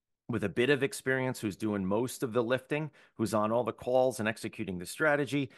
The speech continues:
as well as a slightly more senior person who's also on those calls, maybe not doing as much of the execution on the account, but definitely overseeing the account and making sure the strategy is getting executed,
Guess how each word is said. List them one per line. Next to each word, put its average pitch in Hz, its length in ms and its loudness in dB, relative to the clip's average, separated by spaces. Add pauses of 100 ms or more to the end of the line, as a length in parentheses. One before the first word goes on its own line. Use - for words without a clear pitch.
(160)
as 98 140 -2
well 120 200 4
as 107 100 0
a 95 60 -4
slightly 107 400 0
more 98 180 -4
senior 110 320 -6
person 104 380 -4
who's 104 240 -2
also 156 580 4 (200)
on 95 320 2
those 78 220 -4
calls, 87 300 -4
maybe 147 220 2
not 135 180 2
doing 123 240 0
as 107 100 -2
much 107 200 -2
of 95 60 -10
the 104 100 0
execution 117 680 -2
on 90 120 -2
the 85 140 -6
account, 85 360 -8 (340)
but 113 120 2
definitely 139 400 2
overseeing 123 960 2
the 90 160 -6
account 90 340 -4
and 87 100 -6
making 98 260 -6
sure 101 180 -8
the 87 80 -14
strategy 123 640 0
is 82 120 -6
getting 113 440 0
executed, 76 640 -12